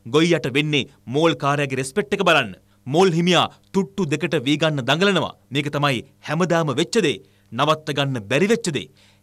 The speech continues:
හැබැයි ඇමති බන්දුල ගුණවර්ධන හාලේ ගාන විස්සකින් අඩු කරද්දි කෘෂිකර්ම ඇමති මහින්දානන්ද අලුත්ගමගේ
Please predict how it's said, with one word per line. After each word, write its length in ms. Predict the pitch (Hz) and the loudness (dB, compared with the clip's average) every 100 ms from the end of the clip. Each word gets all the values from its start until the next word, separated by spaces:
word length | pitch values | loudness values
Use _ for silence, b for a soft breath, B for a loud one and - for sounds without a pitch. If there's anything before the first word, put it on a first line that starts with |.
| - | -4
හැබැයි 300 | 170 190 107 b b - | 2 2 2 b b 0
ඇමති 240 | 165 240 240 | 0 2 0
බන්දුල 300 | 143 175 208 196 | 0 0 0 0
ගුණවර්ධන 460 | 147 175 185 185 185 147 - | 0 2 2 4 2 0 -2
හාලේ 320 | 160 165 180 143 | 0 2 2 2
ගාන 200 | 151 185 143 | 2 2 0
විස්සකින් 420 | 139 - 185 180 151 - | -4 -4 -4 -4 -4 -2
අඩු 120 | 170 - | -2 2
කරද්දි 340 | 240 175 127 - _ - | 2 2 -4 -12 _ -8
කෘෂිකර්ම 420 | 175 - 156 147 | -6 -2 -2 -2
ඇමති 340 | 127 139 143 131 107 | -4 -4 -2 -4 -4
මහින්දානන්ද 580 | 131 151 143 139 139 135 - | -6 -2 0 0 -2 -4 -2
අලුත්ගමගේ 560 | 147 170 196 160 127 | -4 0 0 0 -2